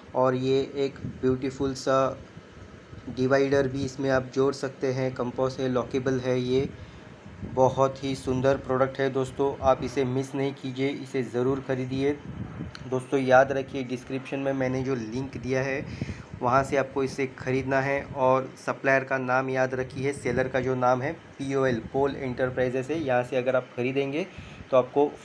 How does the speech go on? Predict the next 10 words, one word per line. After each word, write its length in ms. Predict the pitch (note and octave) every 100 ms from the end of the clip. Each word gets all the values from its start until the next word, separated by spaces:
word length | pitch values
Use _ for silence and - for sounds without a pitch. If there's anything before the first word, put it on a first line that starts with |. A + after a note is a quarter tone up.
| -
free 200 | C3+ C#3+
shipping 360 | C#3+ C3 C#3 C3+
का 80 | C3+
option 340 | C3 - C3
आएगा। 400 | B2 B2 A2+ G2 - - - - - - - -
और 220 | C3 C3
दोस्तों, 460 | C3 C3+ C3 C#3+ C#3
ये 380 | C3+ C3+ C#3 C3 B2
बहुत 400 | B2+ A#2+ C3+ C3
ही 140 | C3+